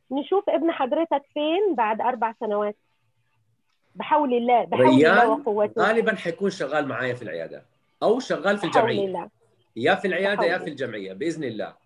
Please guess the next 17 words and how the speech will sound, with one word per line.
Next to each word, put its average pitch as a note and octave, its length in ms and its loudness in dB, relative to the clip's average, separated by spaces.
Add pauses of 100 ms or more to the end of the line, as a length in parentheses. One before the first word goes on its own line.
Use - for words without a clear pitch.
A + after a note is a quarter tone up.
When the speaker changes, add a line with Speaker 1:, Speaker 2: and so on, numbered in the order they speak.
(160)
Speaker 1:
مم. G#3 140 -8 (840)
آه، A3 480 2
آه، A#3 140 2
ريان C#4 520 2
مهاراته B3 640 0
الإدراكية A#3+ 800 -2
رايحة A#3 540 0
ناحية A#3 460 -4
ال-، G3+ 440 0 (380)
الإلكترونيك B3+ 800 -2
والفيجرز B3+ 680 0
ولا B3+ 520 2
ناحية A#3 460 -4
الداتا A#3 500 0
انتري C#4+ 460 -2
ولا A3 300 0
فين؟ B3 340 0